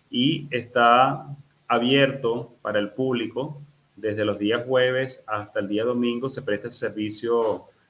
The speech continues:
del teleférico, pero durante toda la semana puede ir caminando la montaña con guías especializados. Tenemos una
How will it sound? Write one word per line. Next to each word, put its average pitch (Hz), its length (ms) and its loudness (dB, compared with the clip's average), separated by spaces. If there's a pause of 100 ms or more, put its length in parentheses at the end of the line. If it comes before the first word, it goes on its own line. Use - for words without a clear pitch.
(140)
del 110 200 -2
teleférico, 131 840 0 (320)
pero 127 260 6
durante 120 340 2
toda 117 280 4
la 139 100 4
semana 120 540 0
puede 110 260 2
ir 117 220 0
caminando 104 1000 0 (460)
la 110 220 0
montaña 127 680 -2 (300)
con 107 300 2
guías 113 240 2
especializados. 123 1040 0
Tenemos 104 440 -6
una 110 600 -4